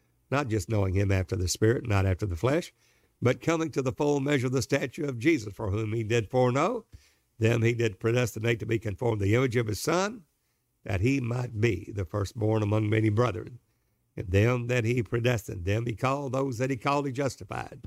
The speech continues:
And them that he justified, he also glorified, to be conformed to the image of Jesus Christ. Nothing less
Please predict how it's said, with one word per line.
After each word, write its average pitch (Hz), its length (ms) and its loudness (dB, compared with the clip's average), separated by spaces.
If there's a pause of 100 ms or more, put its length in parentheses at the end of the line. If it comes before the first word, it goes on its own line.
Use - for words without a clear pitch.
(500)
And - 140 -18
them 127 280 4
that 151 120 2
he 156 60 2
justified, 107 720 0
he 110 120 4
also 104 380 -2
glorified, 127 720 0 (540)
to 107 100 4
be 117 180 6
conformed 117 580 2
to 117 60 -2
the 117 220 -2
image 131 340 2
of 113 120 2
Jesus 117 340 2
Christ. 101 320 -2
Nothing 180 500 -2
less 135 720 -2